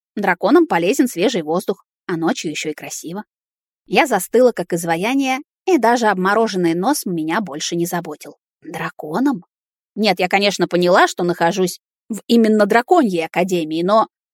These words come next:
я же думала, это метафора или что-то вроде того. Что?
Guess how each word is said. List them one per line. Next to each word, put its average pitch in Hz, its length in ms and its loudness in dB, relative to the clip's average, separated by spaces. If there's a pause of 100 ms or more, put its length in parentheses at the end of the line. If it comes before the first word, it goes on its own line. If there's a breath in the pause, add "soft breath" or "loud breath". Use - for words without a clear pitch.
(260)
я 175 160 -2
же 180 120 -4
думала, 180 260 2
это 175 180 0
метафора 180 600 0
или 165 100 -8
что-то 170 280 -8
вроде 170 240 -10
того. 170 340 -8 (240)
Что? - 600 -8